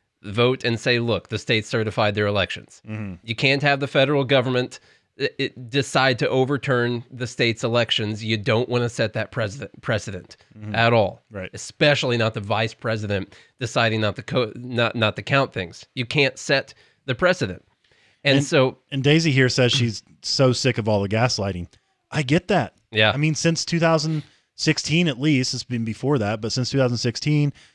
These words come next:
Speaker 2: y-, you know, people on the right are racist, they're bigots, they're deplorables, they're all these things.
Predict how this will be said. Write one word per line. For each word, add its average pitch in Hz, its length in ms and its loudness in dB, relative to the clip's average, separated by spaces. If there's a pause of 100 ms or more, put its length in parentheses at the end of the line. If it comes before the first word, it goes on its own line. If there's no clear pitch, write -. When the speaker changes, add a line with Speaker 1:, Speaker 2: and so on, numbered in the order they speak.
(140)
Speaker 2:
y-, 117 80 -20 (180)
you 117 220 -2
know, 104 100 2
people 123 280 0
on 113 120 2
the 104 80 2
right 104 220 4
are 95 80 0
racist, 165 500 2
they're 110 160 0
bigots, 156 480 0
they're 104 160 -2
deplorables, 165 880 2 (540)
they're 107 220 -4
all 147 220 4
these 180 240 2
things. 170 560 -2